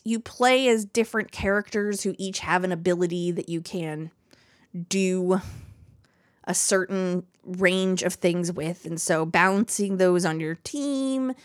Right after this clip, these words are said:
and getting through the levels is going to be important.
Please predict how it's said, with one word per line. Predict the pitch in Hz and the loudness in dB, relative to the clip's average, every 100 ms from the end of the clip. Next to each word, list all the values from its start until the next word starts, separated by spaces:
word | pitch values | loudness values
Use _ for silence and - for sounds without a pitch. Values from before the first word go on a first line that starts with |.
| - _ - | -20 _ -6
and | 165 160 147 139 - _ _ _ _ _ _ _ _ _ _ _ _ - _ _ _ _ _ _ _ _ _ _ _ _ _ _ _ - - | -4 -4 -6 -12 -16 _ _ _ _ _ _ _ _ _ _ _ _ -20 _ _ _ _ _ _ _ _ _ _ _ _ _ _ _ -20 4
getting | 220 214 214 | 6 6 2
through | 196 196 196 | 0 0 2
the | 185 | 2
levels | 175 185 185 185 180 | 6 6 6 2 2
is | 175 | -2
going | 180 170 | 0 0
to | 180 | 0
be | 175 | 0
important. | 170 165 180 175 214 226 | -2 -2 -2 0 0 -2